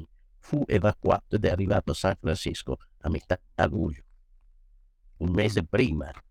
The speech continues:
che si verificassero le scene di Kabul. Cioè, gli americani avevano deciso già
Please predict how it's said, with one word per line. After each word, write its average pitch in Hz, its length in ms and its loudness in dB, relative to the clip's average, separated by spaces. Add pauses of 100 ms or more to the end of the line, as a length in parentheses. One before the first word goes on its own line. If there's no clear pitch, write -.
(160)
che 107 120 -2
si - 140 -2
verificassero 85 680 0
le 85 100 0
scene - 240 -2
di 71 60 -2
Kabul. - 460 -6 (300)
Cioè, 110 320 4
gli 110 200 0
americani 113 460 0
avevano 95 340 0
deciso 98 480 -4
già 101 280 0